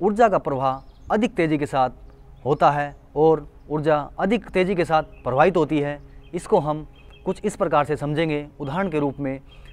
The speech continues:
जैसे किसी पानी के पाइप को हम कुछ समय के लिए दबा दें या फिर रोक दें तो पानी का प्रवाह रुक जाता है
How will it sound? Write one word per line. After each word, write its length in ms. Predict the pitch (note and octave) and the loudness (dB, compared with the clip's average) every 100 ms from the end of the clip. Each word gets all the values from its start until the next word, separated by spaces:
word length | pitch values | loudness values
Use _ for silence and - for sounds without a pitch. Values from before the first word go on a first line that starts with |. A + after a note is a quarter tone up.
| - | 0
जैसे 380 | B2+ E3+ E3 D#3+ - - - - - | 4 4 4 -4 -6 -20 -20 -20 -8
किसी 240 | F#3+ A#3 A#3 | -4 -2 0
पानी 360 | - F3 G#3 | 4 4 4
के 100 | F#3+ E3 | 0 2
पाइप 300 | D#3+ F3+ - | 4 2 0
को 300 | D3+ C#3+ C#3 - - - | 0 0 -4 -16 -20 -6
हम 280 | C#3 D3+ C#3+ - - - - - | -2 -2 -6 -14 -20 -20 -12 -8
कुछ 100 | A3 | -4
समय 260 | - F3+ D#3+ | -2 0 0
के 180 | D#3 | 0
लिए 320 | C#3+ C3+ C3 C3 - | 0 -2 -4 -8 -8
दबा 260 | A#2 C3+ E3 | 0 4 6
दें 300 | D#3 D3+ D3 | 4 -2 -6
या 160 | C#3+ E3 | -4 -4
फिर 280 | E3 D3 C#3+ - G#2+ | -2 -4 -4 -10 0
रोक 240 | D3+ D3+ | 0 0
दें 420 | C#3+ D3 C#3 - | -2 -6 -8 -8
तो 100 | D#3+ | -4
पानी 260 | D3 F3 G3 | 2 2 2
का 80 | F3 | 0
प्रवाह 600 | D3+ C3 C3+ C3+ - B2 | 0 -2 -4 -8 -8 -6
रुक 140 | E3+ | -2
जाता 300 | D3 C#3+ C#3 | 0 0 0
है 180 | C3 | -2